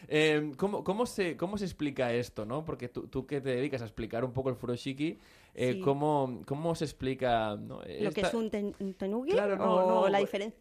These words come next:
Speaker 1: no, un poco, eh, yo, yo
Speaker 2: Sí.
Speaker 1: te diría esto, esta cultura que tienen tan, tan, eh, enraizada de, de querer regalarlo todo, em, con un pañuelo es-, un pañuelo especial, la importancia que tiene el envoltorio. No,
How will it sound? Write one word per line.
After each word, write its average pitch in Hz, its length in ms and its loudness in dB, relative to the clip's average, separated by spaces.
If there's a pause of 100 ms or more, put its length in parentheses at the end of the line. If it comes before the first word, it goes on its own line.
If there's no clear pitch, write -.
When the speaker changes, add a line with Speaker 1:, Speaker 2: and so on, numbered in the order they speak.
(120)
Speaker 1:
no, 202 180 -2
un 175 60 -4
poco, - 360 0
eh, 135 200 -4
yo, 175 220 2
yo - 80 -8
Speaker 2:
Sí. 160 140 -4
Speaker 1:
te 185 60 4
diría 175 260 4
esto, 165 160 2
esta 202 180 -2
cultura 160 440 2
que 139 100 -2
tienen 135 400 0
tan, 131 240 -2
tan, 131 280 -2
eh, 107 280 -6
enraizada 123 520 0
de, 127 220 2 (460)
de 127 260 0
querer 165 400 4 (260)
regalarlo 151 460 4
todo, 170 460 4 (280)
em, 123 440 0
con 131 260 0
un 139 240 -4
pañuelo 139 300 2
es-, 120 140 -4 (100)
un 131 80 -10
pañuelo 123 320 2
especial, 151 600 0
la 135 60 2
importancia 131 560 -2
que 131 120 -4
tiene 135 220 -2
el 127 100 0
envoltorio. 123 640 2
No, 147 180 -4